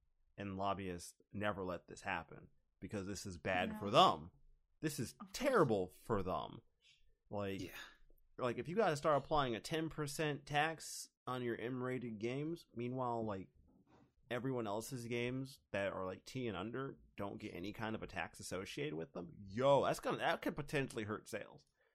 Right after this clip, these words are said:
Speaker 1: Because
Speaker 3: Mm.
Speaker 1: at that
Speaker 2: Mm-hmm.
Speaker 1: point, at that point, you have people going, "Well, I could buy this and pay, like, seventy,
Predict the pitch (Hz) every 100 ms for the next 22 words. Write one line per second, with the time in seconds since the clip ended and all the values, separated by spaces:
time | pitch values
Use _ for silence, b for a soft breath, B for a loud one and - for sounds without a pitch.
0 | _ - 147 139 117 b b 139 127 139
1 | 131 143 139 180 202 220 - 139 170 190
2 | - b b _ _ 131 131 135 - 147
3 | 151 143 135 139 135 139 143 135 131 123
4 | 123 117 - _ 113 104 101 - 175 143
5 | 107 92 90 120 123 90 - - 107 104
6 | - 95 92 87 - - 131 120 98 85
7 | 85